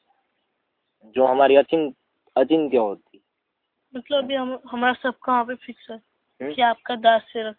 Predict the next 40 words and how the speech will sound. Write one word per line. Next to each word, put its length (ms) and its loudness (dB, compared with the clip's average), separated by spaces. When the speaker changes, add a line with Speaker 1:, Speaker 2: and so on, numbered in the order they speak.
Speaker 2:
में, 60 -18
रस 360 -18
में 160 -20
जाए? 200 -12
Speaker 1:
उसको 260 -2
स्वरूप 320 4
बोलते 340 -10
हैं। 160 -18
Speaker 2:
तो 80 -16
सबका 400 -14
Speaker 1:
और 220 -4
आपको 220 2
स्वरूप 280 4
सिद्धि 300 2
करनी 320 4
है, 80 2
तो 120 4
अभी 180 4
इस 140 0
बार 120 4
वृंदावन 400 4
जाओगे 300 4
आप, 120 0
तो 80 -10
राधा 280 4
कुंड 280 -4
पे 120 4
कोई 160 0
बाबा 260 4
जी 120 -2
को 100 -2
पकड़ना, 540 0
वो 160 -4
आपको 300 0
दीक्षा 340 0
देगा, 300 0
आपको 320 -4
बताएगा 420 -2
आपका 240 -4
स्वरूप 340 0